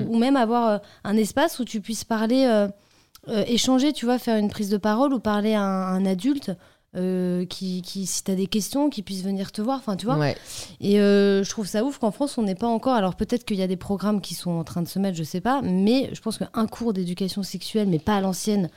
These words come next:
Speaker 1: mais genre avec un vrai intervenant ou intervenant, euh, tu vois, qui, euh,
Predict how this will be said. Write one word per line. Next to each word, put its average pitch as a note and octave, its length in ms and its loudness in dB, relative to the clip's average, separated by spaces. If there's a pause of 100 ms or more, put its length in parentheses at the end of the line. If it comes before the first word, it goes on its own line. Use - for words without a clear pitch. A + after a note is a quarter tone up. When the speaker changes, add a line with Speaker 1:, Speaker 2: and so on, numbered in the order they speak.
(320)
Speaker 1:
mais F#3+ 80 -6
genre G3 180 2
avec D#3+ 340 -2 (200)
un E3 160 -2
vrai F3+ 280 0
intervenant G3 760 0 (120)
ou F#3 180 -2
intervenant, F3+ 680 -2
euh, - 40 -2
tu - 140 -10
vois, F3+ 100 -4
qui, E3 300 -6
euh, E3 60 -4